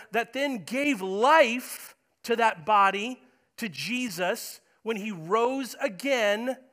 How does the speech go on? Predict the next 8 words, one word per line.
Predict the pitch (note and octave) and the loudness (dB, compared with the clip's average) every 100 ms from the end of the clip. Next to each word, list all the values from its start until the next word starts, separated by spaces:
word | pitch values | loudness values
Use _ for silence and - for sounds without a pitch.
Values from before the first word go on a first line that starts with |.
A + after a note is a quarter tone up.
| _ - - | _ -20 -8
a | B3 - | -6 -6
power | - A3+ A3+ C#4+ D4 C#4 C#4 | -8 0 4 6 6 4 4
over | C4 A3 A#3 | 0 0 -4
death | F#3 - B3 C#4 - - | -4 0 4 4 2 -10
itself, | - - - C4 F#3+ F3+ A3+ - - _ _ _ _ - - | -8 -6 -4 2 4 4 0 -4 -20 _ _ _ _ -20 -8
is | A3 G3+ E3 | -4 -4 -4
the | G3+ | -6
same | - - A#3+ A#3 A#3+ A#3 | -6 -2 0 0 -2 -4